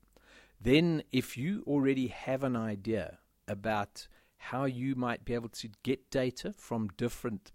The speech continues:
places and things, and if you could bring that data together and marry it and process it really fast and expose it to the outside world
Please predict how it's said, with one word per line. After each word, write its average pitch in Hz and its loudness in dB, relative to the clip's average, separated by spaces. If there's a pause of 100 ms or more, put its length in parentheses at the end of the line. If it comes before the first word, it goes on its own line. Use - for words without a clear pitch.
places 110 -2
and 95 -6
things, 120 -6 (580)
and 110 2 (320)
if 113 -4
you 113 -4
could 101 -6
bring 127 4
that 160 0
data 139 0
together 120 -2 (100)
and 101 2
marry 131 4
it - -4
and 101 -4
process 139 0
it 127 -2
really 120 0
fast 110 -4
and 104 -2
expose 143 -2
it - -16
to - -18
the 127 0
outside 120 -4
world 117 -2